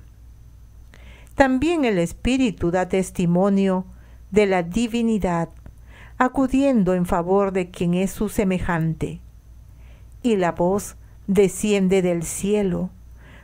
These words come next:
pues del cielo procede precisamente aquel de quien se daba testimonio.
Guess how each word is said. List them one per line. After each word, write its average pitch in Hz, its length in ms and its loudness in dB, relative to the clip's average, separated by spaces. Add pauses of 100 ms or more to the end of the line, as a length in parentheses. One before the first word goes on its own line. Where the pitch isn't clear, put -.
(120)
pues 214 420 2
del 202 320 4
cielo 269 480 2
procede 233 540 2
precisamente 214 1300 0
aquel 208 600 -2 (440)
de 220 240 4
quien 190 300 0
se 175 500 0
daba 180 540 0
testimonio. 175 880 0